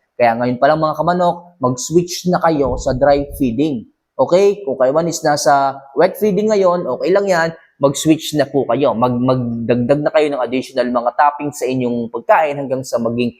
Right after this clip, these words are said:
dry feeding na po kayo. Ganyan po ang magandang naidudulot ng ating mga manok. At saka, take note of this. Pag po naka-wet feeding kayo, ang bibigat ng manok ninyo. Ang tutubig ng mga manok ninyo.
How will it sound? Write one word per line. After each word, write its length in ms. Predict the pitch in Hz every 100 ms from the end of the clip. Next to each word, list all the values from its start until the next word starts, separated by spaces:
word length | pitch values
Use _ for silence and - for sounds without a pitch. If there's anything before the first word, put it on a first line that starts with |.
| _ -
dry 320 | 127 131 120
feeding 400 | - 117 113 117
na 100 | 110
po 220 | - 104
kayo. 240 | 107 110 110
Ganyan 240 | 123 117
po 160 | 139 135
ang 80 | 127
magandang 480 | 120 117 113 113
naidudulot 560 | 107 113 113 120 107 98 _ _ -
ng 100 | 120
ating 300 | 123 113 123
mga 160 | 120 120
manok. 240 | 151 190
At 160 | - -
saka, 240 | 233 233
take 160 | 247 226
note 160 | 220
of 80 | -
this. 540 | 214 208 - - _ _ _ _ -
Pag 160 | 190 247
po 80 |
naka-wet 320 | 247 240 233 240
feeding 320 | 226 208 214
kayo, 160 | 240
ang 80 | 202
bibigat 320 | 170 165 233
ng 100 | 233
manok 220 | 220 208 180
ninyo. 340 | 175 143 107 95 87 _ _ _ _ -
Ang 80 | 190
tutubig 400 | 220 226 202 233
ng 140 | 240
mga 160 | 220 208
manok 260 | 202 196 175
ninyo. 340 | 180 151